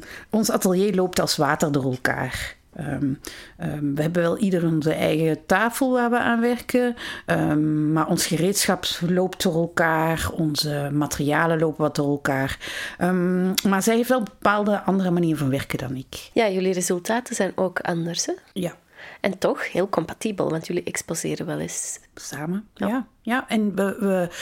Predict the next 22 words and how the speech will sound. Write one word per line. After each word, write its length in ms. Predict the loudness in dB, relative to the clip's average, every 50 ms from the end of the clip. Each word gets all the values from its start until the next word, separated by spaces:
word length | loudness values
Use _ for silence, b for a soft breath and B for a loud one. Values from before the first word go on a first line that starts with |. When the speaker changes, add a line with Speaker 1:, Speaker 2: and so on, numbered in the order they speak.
| B B B
Speaker 1:
hebben 220 | B 0 2 2
elkaar 320 | 0 0 0 0 0 2
ook 180 | 0 0 2 2
al 320 | 2 2 2 0 -2 -2
wel 340 | -4 -4 -4 -4 -6 -8 -8 -8
beïnvloed. 480 | -4 -2 0 0 0 0 -4 -6 -4 -4
Samen 340 | -4 -2 0 0 2 2
in 80 | 2 2
een 100 | 2 0
atelier 420 | 0 -2 -2 -2 0 0 0 0
zitten 340 | 0 -2 -2 0 0 -2 -2 -4 B B B B B B
is 240 | B -2 0 0 0
een 360 | 2 2 2 2 2 0 -2 -4
evenwichtsspel 920 | -8 -12 -6 -2 0 0 2 2 0 -2 -2 -4 -6 -2 -2 0 0 0
dat 200 | 0 0 -2 -2
je 60 | -4
zoekt 460 | -2 0 0 -2 -2 -2 -6 -8 -8 -6
van, 440 | -4 -2 0 0 2 0 0 -2 B B B B B B
ehm, 400 | B -4 -4 -4 -4 -4 -4 -4 -4 -4 -6 -8 -10 -12 -14 -14 -14 -14 -14 -16 -16 -18 -18 -20 -20 -20 -20 -20 -20 -12 -8
samen 440 | -4 -2 0 0 2 2 0 0 0
te 100 | 0 0
werken. 540 | 2 0 0 0 0 0 0 0 0 -2